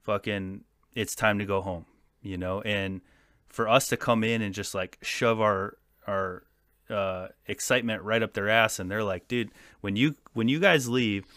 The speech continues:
another fucking team is coming in with the same amount of excitement and the same amount of, like, uh, you know, like, readiness and, you know, just being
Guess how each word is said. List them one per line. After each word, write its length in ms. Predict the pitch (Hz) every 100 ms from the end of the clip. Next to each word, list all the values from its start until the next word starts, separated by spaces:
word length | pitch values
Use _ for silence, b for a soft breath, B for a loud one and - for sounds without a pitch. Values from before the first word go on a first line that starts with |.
| B B
another 540 | 98 98 104 123 139
fucking 340 | 135 139 127 117
team 300 | - 117 101
is 100 | -
coming 300 | - 104 101
in 160 | 98
with 160 | 90 87
the 80 | 92
same 360 | - 104 117
amount 340 | 120 107 104 101
of 180 | 92 -
excitement 640 | 90 - - 110 95 95 - b b b
and 140 | 98 95
the 60 |
same 320 | - - 120 117
amount 260 | 110 110
of, 140 | 98 101
like, 340 | 90 - - _ b b b -
uh, 360 | 107 92 90 - - _ _
you 120 | 110
know, 140 | 92 101 _ _ _ _ _ _ -
like, 140 | 95
readiness 720 | 98 117 117 113 113 110 -
and, 280 | 95 92 104
you 120 | 110 98
know, 200 | 98 98
just 240 | 113 -
being 180 | 117